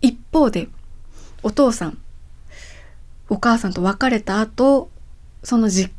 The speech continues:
家がある関西に戻ってしまって、でも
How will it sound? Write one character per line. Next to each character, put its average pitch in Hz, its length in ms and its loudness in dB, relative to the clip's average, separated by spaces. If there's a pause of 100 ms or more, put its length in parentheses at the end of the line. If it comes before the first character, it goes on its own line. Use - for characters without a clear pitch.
家 285 140 6
が 294 200 6
あ 294 80 4
る 220 220 2
関 320 400 4
西 254 540 0
に 262 320 8 (360)
戻 208 280 2
っ - 20 -4
て 214 240 -6
し - 180 -4
ま 175 120 -4
っ 208 60 -8 (200)
て、 - 160 -12 (1120)
で 247 80 -2
も 226 200 -2